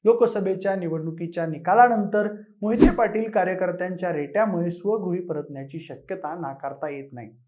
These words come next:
त्यानंतर पुढचं नाव आहे पिंपरीचे अण्णा बनसोडे. गेल्या काही दिवसांपासून आमदार बनसोडे आणि अजित पवार यांच्यात बिनसला आहे.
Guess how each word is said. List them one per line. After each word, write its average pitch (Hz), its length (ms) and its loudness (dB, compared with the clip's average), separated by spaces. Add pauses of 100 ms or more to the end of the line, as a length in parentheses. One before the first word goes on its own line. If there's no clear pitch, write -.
(200)
त्यानंतर 185 420 4
पुढचं 170 460 -6
नाव 165 180 0
आहे 151 200 -6
पिंपरीचे 160 580 -8
अण्णा 147 320 -8
बनसोडे. 156 500 -4 (540)
गेल्या 262 180 6
काही 269 160 8
दिवसांपासून 214 840 0
आमदार 175 300 -2
बनसोडे 170 540 -2 (380)
आणि 214 100 0
अजित 196 280 2 (100)
पवार 226 220 10
यांच्यात 196 360 0
बिनसला 185 500 0
आहे. 202 220 4